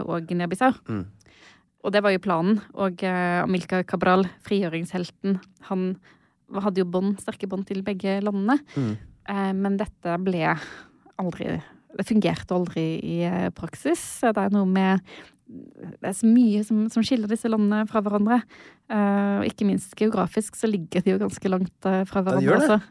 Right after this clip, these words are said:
Speaker 2: Det er et godt stykke, det der greiene
Speaker 1: Det er
Speaker 2: der.
Speaker 1: et godt stykke.
Speaker 2: Ja. Ok. Eh, Nico Arnes lurer på, eh, «Kan jeg besøke dette stedet med en rullestol?» Kan jo det.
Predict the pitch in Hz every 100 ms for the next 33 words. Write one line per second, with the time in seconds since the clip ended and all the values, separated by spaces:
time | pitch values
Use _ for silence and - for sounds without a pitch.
0 | _ - 165 202 - 269 226 226 185 170
1 | 208 226 220 214 - 190 170 - 120 -
2 | _ _ - - - - - 98 - -
3 | _ _ _ - 156 170 175 170 170 170
4 | 160 - - 214 220 - - 160 131 175
5 | 233 - - 170 147 120 175 240 233 -
6 | - 135 139 143 143 139 147 139 123 135
7 | 135 147 120 139 151 170 175 156 254 190
8 | - - _ _ _ _ _ _ _ -
9 | 104 - 85 76